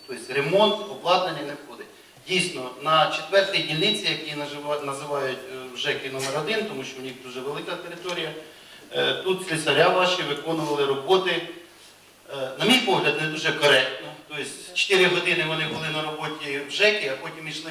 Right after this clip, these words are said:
по квартирам і заробляли гроші. Давайте відверто говорити. Так от зараз, наскільки в мене є інформація,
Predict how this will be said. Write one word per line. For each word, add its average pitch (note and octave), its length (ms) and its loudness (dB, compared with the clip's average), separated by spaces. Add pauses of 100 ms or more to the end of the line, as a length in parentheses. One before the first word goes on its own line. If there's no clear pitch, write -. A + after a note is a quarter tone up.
по D#3 60 -10
квартирам E3 560 -6
і C#3 40 -10
заробляли D3 460 2
гроші. - 360 -6
Давайте D3+ 260 -6
відверто - 440 -12
говорити. - 280 -18 (440)
Так C3+ 160 -12
от G#3 200 4
зараз, A3 360 6
наскільки - 360 -8
в E3+ 40 -6
мене E3+ 300 0
є D#3+ 80 -6
інформація, E3 760 -8